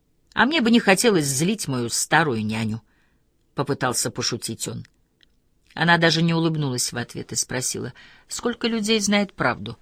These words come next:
Что вы живы?» «В настоящий момент только вы, я, Анита и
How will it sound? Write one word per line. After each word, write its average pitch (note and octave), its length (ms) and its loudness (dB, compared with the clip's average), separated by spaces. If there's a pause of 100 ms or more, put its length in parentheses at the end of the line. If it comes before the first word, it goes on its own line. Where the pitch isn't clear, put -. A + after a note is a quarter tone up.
(420)
Что - 220 0
вы F#3+ 120 4
живы?» C4+ 380 0 (880)
«В C3 80 -6
настоящий A#3 600 4
момент C#4 300 2
только G#3+ 300 2
вы, B3+ 180 2
я, G3+ 420 4
Анита F3+ 500 2
и F3 340 0